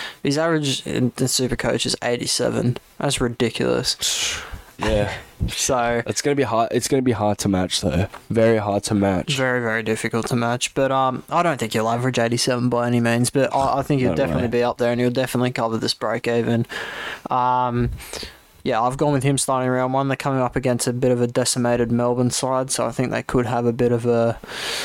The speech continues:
Speaker 1: uh, chance at winning that one, and I think the other, um, C T dubs have got to play in a harder game.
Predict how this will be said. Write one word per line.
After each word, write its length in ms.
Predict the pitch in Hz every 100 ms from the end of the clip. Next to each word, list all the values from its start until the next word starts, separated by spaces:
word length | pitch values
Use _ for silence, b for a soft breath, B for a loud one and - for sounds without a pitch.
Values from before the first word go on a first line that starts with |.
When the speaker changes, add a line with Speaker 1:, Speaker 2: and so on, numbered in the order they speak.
| B B B B
Speaker 1:
uh, 400 | 123 120 117 117
chance 380 | - 139 131 131
at 40 |
winning 260 | 135 139 135
that 180 | 131
one, 200 | 139 135
and 180 | 127 117
I 80 | 113
think 260 | 117 120 - -
the 200 | 131 120 -
other, 460 | 120 120 123 117 - B -
um, 640 | 131 123 120 120 117 131 - - -
C 240 | - 127
T 140 | 120 123
dubs 260 | 123 120
have 160 | 120 113
got 160 | 120
to 80 | 117
play 220 | 117 123
in 80 | 113
a 40 | 113
harder 280 | 123 120
game. 500 | 117 127 139 143 135